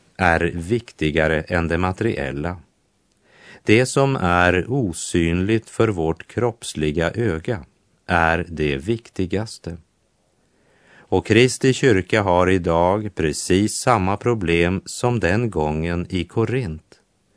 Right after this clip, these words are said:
För det verkliga problemet idag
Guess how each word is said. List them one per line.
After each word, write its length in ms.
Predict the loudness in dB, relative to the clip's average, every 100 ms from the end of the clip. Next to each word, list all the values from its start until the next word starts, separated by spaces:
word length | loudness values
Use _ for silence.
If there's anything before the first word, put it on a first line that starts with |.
| _ _ _ _
För 100 | 2
det 100 | 4
verkliga 540 | 6 4 2 -2 -2
problemet 720 | -2 -2 -2 0 2 2 0 -2
idag 420 | -2 -4 -6